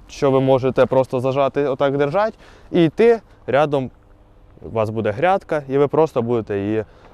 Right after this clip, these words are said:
культивірувати. Не будете йти по грядці і знову топтатись по землі, по, по якій пройшли. Зараз давайте продемонструємо, як працює це щеплення, і детально розкажемо. Перед тим, як заводите,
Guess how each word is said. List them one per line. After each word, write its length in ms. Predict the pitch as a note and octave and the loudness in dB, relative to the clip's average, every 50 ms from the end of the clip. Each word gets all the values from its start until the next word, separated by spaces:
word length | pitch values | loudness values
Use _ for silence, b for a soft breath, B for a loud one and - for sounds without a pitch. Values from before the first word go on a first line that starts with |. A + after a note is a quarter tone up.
| B - | B -4
культивірувати. 760 | - B2 A2 G#2 - A2 F#2+ F2+ F#2 F2+ F2 E2+ E2 E2 - - - - - - - - - - - - - - - | -2 -2 -2 -2 -4 -6 -4 -4 -4 -6 -6 -6 -8 -10 -12 -14 -20 -20 -20 -20 -20 -20 -20 -20 -20 -20 -20 -14 -8
Не 100 | - B2+ | -4 0
будете 320 | B2+ B2 B2+ B2 G#2 A#2 A2+ | 2 4 4 4 4 2 -2
йти 180 | G#2+ - A#2+ | -2 -2 -2
по 120 | - - A2 | -2 -2 -2
грядці 380 | A2 C3+ D#3+ D#3 C#3 - A#2 | 0 0 0 0 -2 -2 -2
і 220 | G#2+ G#2 A2 - A2 | 0 0 -2 -2 -4
знову 400 | G2 B2 C3 C3 A#2 G#2+ G#2+ G#2+ | -4 -2 -2 0 0 -2 -4 -4
топтатись 600 | - A#2+ A2 - - A#2 A2 G2 G#2+ G2 - - - - - - - - | -6 -8 -4 -2 -2 -2 0 -2 -4 -6 -6 -10 -20 -20 -20 -20 -10 -4
по 140 | - A2+ | -4 -2
землі, 420 | G#2 G#2+ A#2 A2 G#2+ G2+ G2+ F#2+ F2+ F2+ - - | -2 -2 -2 -2 -2 -2 -2 -4 -6 -8 -10 -8
по, 180 | - A2 G#2 F#2 | -6 -4 -4 -4
по 160 | - G#2+ G#2 | -4 -4 -4
якій 320 | G2+ F#2+ - B2 B2 A#2+ - - | -4 -2 -2 -2 -2 -4 -6 -6
пройшли. 480 | - A2+ G#2+ G2 - - G2 F2+ F2 F2 - B B B B B B B B B B B B B B | -4 -4 -4 -4 -4 -6 -8 -8 -8 -10 -12 B B B B B B B B B B B B B B
Зараз 300 | - D3+ F#3+ G3+ F#3+ D#3 | 2 4 4 4 4 2
давайте 320 | C#3+ E3 F3 F3 D#3+ E3 | 2 2 2 2 2 0
продемонструємо, 840 | D3 - D#3 D3 C#3 C#3+ C#3 C#3+ C#3 - - F3 F#3+ F3+ D#3 A#2+ A2 | -2 -2 -2 -2 0 -2 -2 -2 -4 -4 -2 -2 0 0 0 -2 -2
як 280 | G#2 A#2+ C#3 D3 C3 | 0 0 0 0 -2
працює 480 | - - C3 A2+ - - D3 C#3+ B2+ A#2 | -4 -4 -6 -4 -4 -2 0 0 0 0
це 260 | G#2+ - - B2+ A#2+ | -2 -2 -2 -2 -2
щеплення, 600 | G#2+ - - - C#3+ D#3+ - D3 A#2+ A2 G#2+ G#2 - | -2 -4 -4 -2 -2 -2 -2 -4 -6 -4 -6 -6 -6
і 100 | A#2+ B2 | -6 -6
детально 320 | G#2+ G#2+ - B2+ B2+ B2+ A#2 A2+ | -4 -2 0 0 0 -2 -2 -6
розкажемо. 520 | A2 - - - F#2+ F2+ E2+ F2 F2 F2 - | -8 -6 -6 -4 -4 -4 -6 -8 -12 -6 0
Перед 180 | - - F#3 F#3 | 2 4 4 4
тим, 160 | A3 G#3+ G3+ | 2 2 2
як 100 | F#3+ D#3 | 0 0
заводите, 640 | C#3+ F3 F3 G3 A3 A#3 G3 F#3 D3+ - A#2+ A2 | 0 0 2 2 2 2 2 0 0 -2 -4 -6